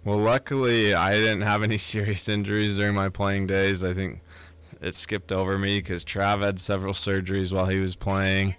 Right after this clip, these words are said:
Whoops. Um, the, I mean, I had a concussion or just, like, s-, couple rolled ankles. I, I didn't have anything serious, luckily. But, um, so it, it can be a grueling process, though, you know, being in the treatment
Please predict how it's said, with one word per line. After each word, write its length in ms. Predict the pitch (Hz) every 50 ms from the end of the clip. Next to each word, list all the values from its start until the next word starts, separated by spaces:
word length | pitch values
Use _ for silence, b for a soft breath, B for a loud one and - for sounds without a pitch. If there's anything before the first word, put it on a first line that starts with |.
| B B B B B B B -
Whoops. 420 | 104 107 123 - - - - - B B B B B B -
Um, 480 | - 104 101 110 107 101 95 95 90 - B B B B B B B B B B B B B - - - - - - - -
the, 100 | 85 90 90
I 220 | 90 78 87 90
mean, 200 | 92 92 90 87
I 120 | 87 90 95
had 200 | 101 98 90 87
a 60 | 85
concussion 760 | - - 95 90 - - 92 92 92 - - 98 90 90 90
or 120 | 87 85
just, 280 | 80 85 85 - - 87
like, 180 | 85 82 80 -
s-, 680 | - - - - - - - - - - - - - -
couple 280 | - - 85 - - 85
rolled 300 | 82 85 87 85 85 85
ankles. 500 | 85 85 85 90 - - 80 78 85 92
I, 240 | 90 85 85 82 82 - - - -
I 100 | - 80
didn't 200 | 82 82 85 82
have 160 | 87 87 85
anything 340 | 82 82 80 90 92 87 90
serious, 560 | - - 82 82 80 76 78 73 82 - -
luckily. 420 | 85 80 80 - - 82 85 85 85
But, 300 | 80 78 76 76 73 - - B B B B B B B
um, 320 | B 101 107 107 107 107 104
so 500 | - - 127 127 120 117 117 110 104 65
it, 80 | 58
it 540 | 71 95 117 120 117 90 113 120 120 113 -
can 180 | - - 160 165
be 180 | 156 156 156 139
a 80 | 123
grueling 420 | 107 104 110 117 120 123 117 107 95
process, 640 | - 110 101 98 107 110 - - 107 98 95 -
though, 220 | - 101 95 95 95
you 180 | 95 92 92 92
know, 140 | 95 95 95
being 300 | 92 98 98 101 101 104
in 100 | 101 98
the 80 | 92
treatment 600 | 82 - - 101 101 - - 101 101 101 92 -